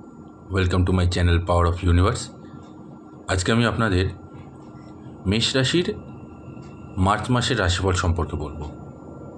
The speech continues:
কীরকম আসতে চলেছে এই মাসটা। একটা overall বেসিক ইনফরমেশন আপনাদের দিয়ে দেবো যে আগামী মাসটা আপনাদের কীরকম কাটতে পারে, ভালো খারাপ সব শুদ্ধ মিলিয়ে কীরকম ধরনের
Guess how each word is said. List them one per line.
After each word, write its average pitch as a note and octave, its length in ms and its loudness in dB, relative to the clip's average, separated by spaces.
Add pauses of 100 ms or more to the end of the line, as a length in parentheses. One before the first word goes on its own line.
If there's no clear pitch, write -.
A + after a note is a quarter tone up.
(960)
কীরকম G#2+ 340 2
আসতে F#2 280 0
চলেছে F2+ 340 4
এই D#2+ 80 2
মাসটা। - 360 -4 (1700)
একটা C#3 200 2 (140)
overall E3 360 6 (440)
বেসিক A#2+ 420 2
ইনফরমেশন F#2+ 480 2
আপনাদের F2 360 4
দিয়ে F2+ 180 4
দেবো G2+ 200 4 (460)
যে F#2 140 2 (180)
আগামী B2 300 4
মাসটা A2+ 300 2
আপনাদের A2+ 320 2 (640)
কীরকম A#2+ 340 4
কাটতে F2+ 300 2
পারে, - 220 0 (1200)
ভালো F2+ 280 4
খারাপ E2+ 380 2 (600)
সব G2 160 0
শুদ্ধ F#2 240 2
মিলিয়ে F#2 340 4 (100)
কীরকম B2 380 2
ধরনের F2+ 360 4